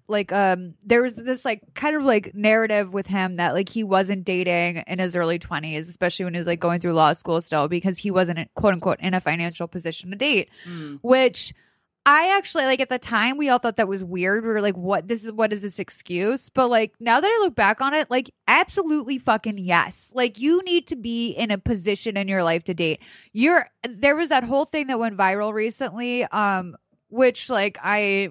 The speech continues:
Speaker 1: realized, like, I was following the writer who wrote it, and I was like, "Ooh, honey." Um,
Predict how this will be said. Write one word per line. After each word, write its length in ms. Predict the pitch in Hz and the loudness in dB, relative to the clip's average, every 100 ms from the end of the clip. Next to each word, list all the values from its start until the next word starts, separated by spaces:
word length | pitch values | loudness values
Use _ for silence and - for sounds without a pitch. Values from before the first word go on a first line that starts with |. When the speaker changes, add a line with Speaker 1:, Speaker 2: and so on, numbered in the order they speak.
| - | -6
Speaker 1:
realized, 380 | 208 226 214 208 | 0 2 2 0
like, 120 | 196 | 0
I 60 | 185 | 0
was 180 | 190 | -2
following 420 | - 196 190 196 185 | 0 2 2 -2 -2
the 120 | 165 | 0
writer 460 | 160 165 208 233 | 0 0 0 0
who 180 | 254 226 | -2 -2
wrote 240 | 175 170 226 | 0 0 0
it, 240 | 294 - | 0 0
and 140 | 214 208 | 0 0
I 60 | |
was 180 | 190 185 | 0 -2
like, 320 | 165 170 - | -4 -4 -4
"Ooh, 140 | 247 170 - | -8 -8 -12
honey." 420 | - 220 208 131 117 | -10 -6 -4 -6 -2
Um, 420 | 214 202 185 175 | 2 4 2 0